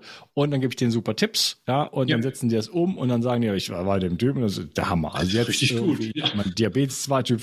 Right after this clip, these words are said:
Speaker 1: zwei ist weg oder ich habe abgenommen oder ich fühle mich besser und meine, meine Blähungen sind weg und so weiter. So, äh, als Therapieunterstützer, also ich kann noch nichts mehr mir wünschen, als A, den Menschen zu helfen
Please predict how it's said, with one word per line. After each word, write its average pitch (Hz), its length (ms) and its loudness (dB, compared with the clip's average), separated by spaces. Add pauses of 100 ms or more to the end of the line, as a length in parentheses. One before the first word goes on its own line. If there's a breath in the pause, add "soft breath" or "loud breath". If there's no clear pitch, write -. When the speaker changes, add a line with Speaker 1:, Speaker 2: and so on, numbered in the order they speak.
Speaker 1:
zwei 156 240 0
ist 131 160 -4
weg 131 240 0
oder 113 180 2
ich 107 120 0
habe - 100 -4
abgenommen 262 480 0
oder - 240 -2
ich 240 80 -4
fühle - 220 -4
mich - 100 -10
besser 143 260 2
und 123 120 0
meine, 117 180 2
meine 113 280 2
Blähungen 143 340 0
sind 120 180 -4
weg 123 140 0
und 117 80 -2
so 110 120 2
weiter. 87 260 0
So, 107 220 0 (540 loud breath)
äh, 113 280 0 (480)
als 120 280 0
Therapieunterstützer, 160 1080 0
also 123 160 2
ich - 180 -2
kann 160 160 0
noch 156 140 -2
nichts 156 720 -2
mehr 143 260 0
mir 135 180 0
wünschen, 135 300 -2
als - 240 -2
A, 120 180 2
den 101 140 0
Menschen 104 280 0
zu 113 120 0
helfen 180 440 0